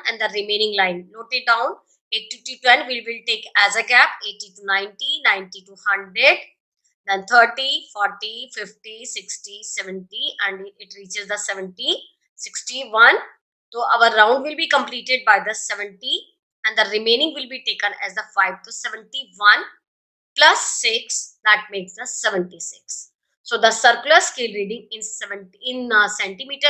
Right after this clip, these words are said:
will be the seventy-six. We multiply by its least count to make them physical quantity, that is point zero one six centimeter.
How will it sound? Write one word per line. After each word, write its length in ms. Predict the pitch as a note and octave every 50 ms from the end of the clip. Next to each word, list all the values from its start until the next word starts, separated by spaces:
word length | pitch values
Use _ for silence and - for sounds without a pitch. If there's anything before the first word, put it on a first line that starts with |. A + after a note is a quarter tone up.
| C#4
will 160 | A3 G#3+ G3 F3+
be 100 | F#3+ F#3+
the 160 | F#3 G#3 A3+
seventy-six. 1040 | - - - G3 F#3 F3+ F3+ F3+ G3 F#3+ - - - C#4 F#4 - - - - - - _ _ _ _ _ _ _ _
We 100 | A3+ A3+
multiply 580 | G#3 G#3 G#3 G#3 G3+ - D4+ - - D#4 D#4 D#4+ D#4+
by 180 | D4+ D#4 D#4 D#4 -
its 200 | B3+ - _ _
least 260 | G3+ G3+ A3 - - -
count 260 | A#3+ A#3+ C4 C#4+ C4+ C#4
to 120 | B3+ A3
make 200 | G#3 G3 F#3 F3+
them 140 | G3 G3+ G3
physical 340 | - G3 F#3 - - - A3+ A3+ _
quantity, 540 | A3+ G#3+ - - - - - - - - -
that 180 | G#3+ G3 F#3+ G3+
is 100 | F#3+ -
point 340 | _ - A3 A3+ B3+ C4 C4 C4+ B3
zero 320 | - - G3+ F#3+ F#3+ G3
one 200 | F3+ F#3+ G3+ -
six 380 | - - - G#3 - - - -
centimeter. 680 | G3 F#3 F3 F3+ F#3 F#3 F#3+ F#3+ G3 F#3 F#3+ E3+ -